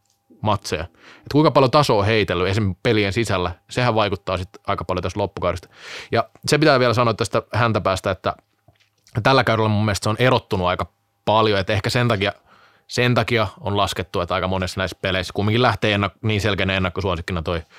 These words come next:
top kasi jengi, et, et, et silläkin tällä niinku kauden kululla on ollut vaikutusta näihin arvioihin.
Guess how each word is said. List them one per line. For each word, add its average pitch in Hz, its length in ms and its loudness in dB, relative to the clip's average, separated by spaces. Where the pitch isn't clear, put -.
top 107 200 -2
kasi 104 260 2
jengi, 87 220 0
et, 82 180 -8
et, 98 220 -8
et 95 140 -8
silläkin 107 300 0
tällä 117 180 0
niinku 113 160 -2
kauden 117 320 2
kululla 117 340 2
on 95 40 0
ollut 90 120 0
vaikutusta 87 420 -2
näihin 92 200 -2
arvioihin. 85 480 -2